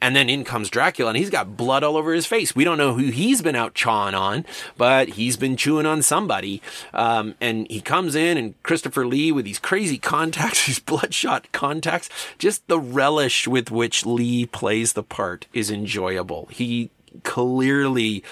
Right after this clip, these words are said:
loved playing Dracula. He said about it, "It br-, it brought me a name, a fan club,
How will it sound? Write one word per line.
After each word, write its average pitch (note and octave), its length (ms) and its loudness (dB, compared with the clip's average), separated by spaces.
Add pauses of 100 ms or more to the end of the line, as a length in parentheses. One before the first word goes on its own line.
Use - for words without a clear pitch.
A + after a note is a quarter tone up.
(200)
loved G#2+ 720 0 (200)
playing G#2 240 -2
Dracula. G2+ 460 2
He G#2 100 -6
said C#3+ 220 4
about A#2 260 2
it, G2+ 100 -4
"It G2 100 -10
br-, A#2 80 -2
it A#2+ 140 -4
brought C3 240 2
me C3 140 0
a A2+ 60 0
name, D3+ 520 0 (420)
a A#2+ 80 2
fan D#3+ 460 0
club, A2+ 460 0